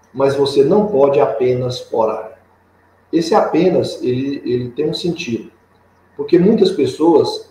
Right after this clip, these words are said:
falam que não contribuem e nem vão,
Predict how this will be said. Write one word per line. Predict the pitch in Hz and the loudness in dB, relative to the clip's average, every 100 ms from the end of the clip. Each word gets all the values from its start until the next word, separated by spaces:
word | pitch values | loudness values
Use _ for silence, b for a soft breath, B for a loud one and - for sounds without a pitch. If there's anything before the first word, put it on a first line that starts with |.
| _ | _
falam | 151 170 - - - - _ _ | 0 2 2 -2 -8 -18 _ _
que | 135 | -6
não | 143 151 147 | -2 -2 0
contribuem | 131 127 113 123 180 202 202 - _ _ - | -4 -2 -6 -2 0 0 -4 -14 _ _ -10
e | |
nem | 135 160 139 | 0 2 2
vão, | 120 139 175 190 - | 2 4 2 0 -8